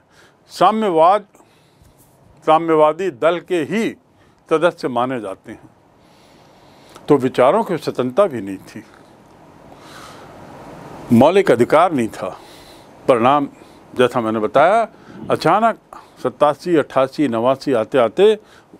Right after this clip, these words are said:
इन क्षेत्रों में एक तरीके से विद्रोह, विरोध होता है और यहाँ साम्यवादी सरकारों का पतन होता है। और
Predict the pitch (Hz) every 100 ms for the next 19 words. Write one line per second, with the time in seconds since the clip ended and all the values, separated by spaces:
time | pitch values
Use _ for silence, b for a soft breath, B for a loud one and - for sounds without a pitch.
0 | - 175 208 - 147 139 - 190 151 107
1 | 90 _ - 139 135 127 127 135 120 127
2 | 107 95 _ 107 107 135 165 180 113 127
3 | 175 135 151 175 165 160 175 b b b
4 | 127 131 123 135 - 127 120 120 139 147
5 | 123 110 131 135 120 107 - 135 185 160
6 | 160 160 147 156 151 b b b 165 190
7 | 180 127